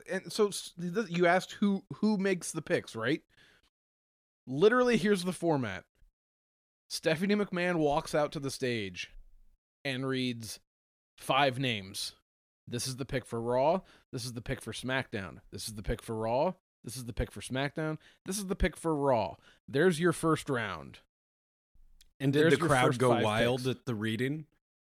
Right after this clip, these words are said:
Speaker 1: No, nobody really. I mean, I'm sure they popped for Becky Lynch, but here's the other thing.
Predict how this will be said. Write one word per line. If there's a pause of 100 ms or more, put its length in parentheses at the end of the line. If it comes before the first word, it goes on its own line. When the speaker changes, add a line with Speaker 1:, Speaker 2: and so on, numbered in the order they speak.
(340)
Speaker 1:
No,
nobody
really.
I
mean,
I'm
sure
they
popped
for
Becky
Lynch,
but (360)
here's
the
other
thing.